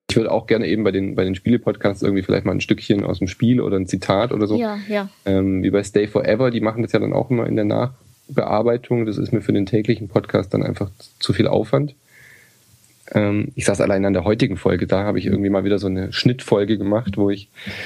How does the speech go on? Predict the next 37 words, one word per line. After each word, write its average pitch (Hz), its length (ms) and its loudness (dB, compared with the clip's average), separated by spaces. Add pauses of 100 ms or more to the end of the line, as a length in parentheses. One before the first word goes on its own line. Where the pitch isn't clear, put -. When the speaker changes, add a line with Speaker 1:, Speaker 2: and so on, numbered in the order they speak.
(500)
Speaker 1:
Sachen 110 340 0
mit 107 200 0
reingeschnitten 123 680 2
habe 110 200 2 (460)
und 110 160 2
so. 104 60 4
Und 104 80 4
da 95 40 0
sitzt, 92 240 -2
da 92 80 2
sitzt 104 280 -2
du 120 60 4
halt 95 120 -4
einfach 87 200 -4
mal 92 120 0
drei 87 240 0
Stunden, 104 320 0
bis 92 140 0
so 101 80 0
eine 95 80 2
Folge 120 300 2
fertig 92 360 -2
ist. - 180 -4 (100)
Speaker 2:
Hm. 214 280 -4
Speaker 1:
Das - 140 -14
kannst 101 240 0
du 104 40 4
bei 98 120 0
einem 92 400 0
wöchentlichen, 110 460 0
monatlichen 117 520 0
Podcast 113 420 -2
vielleicht 101 280 0
machen, 98 200 0
aber 90 140 2
nicht 87 160 0
täglich. 92 440 -2